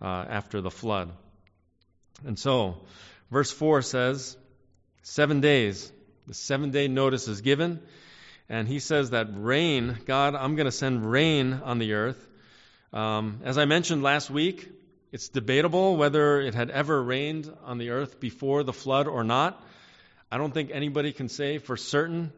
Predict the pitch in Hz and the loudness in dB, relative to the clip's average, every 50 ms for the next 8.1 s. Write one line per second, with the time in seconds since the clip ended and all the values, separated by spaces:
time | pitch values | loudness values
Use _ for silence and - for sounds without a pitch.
0 | _ _ - 131 131 135 131 139 120 - - 143 127 135 143 139 127 110 117 98 | _ _ -6 -2 -2 -2 -2 -4 -6 -4 0 0 2 2 2 2 0 -2 -6 -4
1 | - 131 131 123 123 131 127 127 131 131 127 120 - - - 120 117 117 110 92 | -2 -2 0 2 2 0 0 -2 -4 -4 -4 -6 -8 -10 -6 -4 -2 -2 -4 -4
2 | 98 110 101 120 127 127 131 127 110 - - 120 120 120 120 104 - - 123 123 | -6 -4 -2 -2 -2 -2 -4 -6 -4 -4 -2 -4 -2 -2 -4 -6 -4 -2 0 0
3 | 139 143 - - - - - - - - - - - - 127 135 - - - 196 | 0 -2 -6 -14 -20 -20 -20 -20 -20 -20 -20 -12 -6 -4 -4 -2 -2 -2 0 2
4 | 214 220 208 170 196 180 170 180 196 185 185 185 160 160 160 156 160 175 185 185 | 2 4 4 4 2 4 4 4 4 4 2 0 0 0 0 0 2 4 4 4
5 | 165 156 160 151 147 160 156 151 147 139 - - - - 214 220 196 160 147 151 | 4 2 2 0 0 -2 -2 -2 -2 -2 -4 -4 0 4 6 6 8 6 4 4
6 | 165 151 - - - - - _ _ _ _ _ _ _ - 131 139 - - 160 | 0 -4 -8 -14 -20 -20 -20 _ _ _ _ _ _ _ -4 -2 -2 -2 -2 -2
7 | 151 143 143 139 123 123 117 - - 139 151 143 - 127 110 98 95 92 85 85 | 0 0 0 0 -2 -4 -6 -4 -2 -2 -2 -2 -2 -4 -4 -4 -4 -4 -4 -6
8 | - - | -8 -12